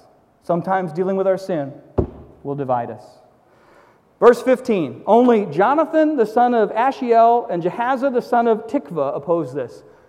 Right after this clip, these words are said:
Fifty-five thousand. That's if nobody had any babies, right? Five thousand came back this time, fifty thousand last time. Some people had some babies, so maybe there's a hundred thousand.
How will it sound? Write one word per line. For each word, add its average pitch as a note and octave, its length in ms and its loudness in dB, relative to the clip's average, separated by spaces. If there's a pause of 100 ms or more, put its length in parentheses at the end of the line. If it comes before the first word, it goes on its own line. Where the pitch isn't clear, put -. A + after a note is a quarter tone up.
(180)
Fifty-five A#3+ 840 -4
thousand. G3 400 0
That's G3+ 160 -2
if F3+ 60 -4
nobody G3 300 2
had F#3 200 0
any F3 100 -4
babies, D3+ 340 -2
right? D3 200 0
Five F3+ 180 4
thousand F#3 300 0
came G3 120 -8
back F#3+ 200 0
this G3 100 -4
time, G3+ 260 -4
fifty G#3+ 220 -8
thousand G3 320 0
last F#3+ 220 -2
time. G3+ 160 -6
Some F#3+ 120 -14
people G#3 160 0
had G3 160 2
some F#3+ 120 -6
babies, G3 280 -2
so E3 120 -4
maybe G3+ 180 0
there's F#3 140 -2
a E3 40 -6
hundred G3 280 -2
thousand. G3+ 340 -2